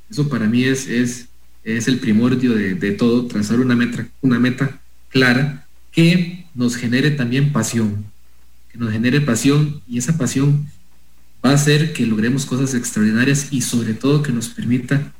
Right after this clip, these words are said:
disfrutar el viaje. Esas, eso es algo para mí importantísimo al inicio de un proyecto,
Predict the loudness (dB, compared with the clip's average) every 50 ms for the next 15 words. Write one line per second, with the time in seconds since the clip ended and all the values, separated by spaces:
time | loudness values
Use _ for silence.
0 | -20 -20 -20 -20 -10 -4 -4 -4 -4 -4 -8 -4 -2 0 2 2 4 4 4 4
1 | 4 2 -2 -6 -10 -14 -18 -20 -20 -20 -20 -20 -20 -20 -20 -20 -20 -20 -20 -20
2 | -20 -20 -14 -4 -2 2 4 4 4 4 2 -2 -6 -10 -14 -18 -20 -20 -20 -20
3 | -20 -20 -16 -6 -2 0 2 4 4 4 4 2 0 0 0 0 2 4 4 4
4 | 4 2 0 0 0 -2 -2 0 0 0 2 4 4 2 2 0 -2 -4 -4 -2
5 | 0 2 2 2 2 2 2 2 2 0 0 0 0 0 0 2 0 2 2 2
6 | 0 -2 -4 -12